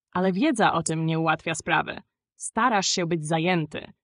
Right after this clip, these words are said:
trzymać się harmonogramu, który ci dali, ale wszystko wydaje się bezcelowe.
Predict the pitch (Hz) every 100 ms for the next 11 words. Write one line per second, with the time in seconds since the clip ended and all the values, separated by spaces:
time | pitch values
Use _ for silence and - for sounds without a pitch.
0 | - - 294 320 - 190 202 185 170 160
1 | 175 175 156 175 160 - 156 156 165 240
2 | 196 190 - - 277 - - 220 170 156
3 | 156 165 170 160 160 - 156 156 -